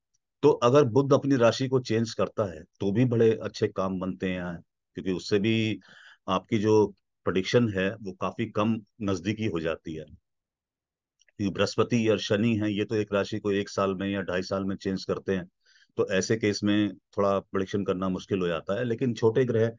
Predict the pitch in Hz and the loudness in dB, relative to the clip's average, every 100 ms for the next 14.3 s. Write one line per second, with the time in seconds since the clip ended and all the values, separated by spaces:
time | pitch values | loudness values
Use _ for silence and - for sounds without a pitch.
0 | _ _ _ 104 98 117 107 - 95 101 | _ _ _ -8 0 0 0 -4 -4 -2
1 | 117 107 98 101 101 95 104 104 98 95 | -2 0 2 2 2 0 -2 -2 -4 -4
2 | 98 92 92 101 85 98 - 92 98 - | -4 -4 -4 -2 -2 -4 -2 0 0 0
3 | 98 90 90 90 85 87 92 - 87 - | -4 -6 -4 -4 -4 -6 -8 -6 -6 -6
4 | 90 87 87 85 82 - 95 87 _ - | -8 -8 -8 -8 -8 -12 -16 -18 _ -20
5 | _ _ _ 113 120 165 156 113 113 127 | _ _ _ 0 2 2 2 0 0 -2
6 | - 98 98 92 82 76 - 73 82 - | -6 -6 -4 -6 -8 -14 -18 -18 -14 -8
7 | - 123 127 151 160 _ _ - 87 123 | -2 0 2 0 -2 _ _ -4 0 0
8 | - 143 117 110 107 - - - 95 90 | 2 2 2 2 0 -2 -6 -6 -6 -8
9 | 127 _ _ - _ - 107 90 143 151 | -12 _ _ -20 _ -4 -4 0 0 0
10 | - 107 107 127 139 - _ _ _ _ | -2 0 2 0 -2 -8 _ _ _ _
11 | _ _ 104 107 113 - 135 143 147 - | _ _ -4 -2 -2 0 2 4 2 -2
12 | _ _ _ _ _ _ _ 185 190 113 | _ _ _ _ _ _ _ 2 2 0
13 | 110 113 110 175 170 131 104 101 101 - | 2 2 0 0 2 2 2 -2 -4 -6
14 | - 87 120 | -6 -4 -6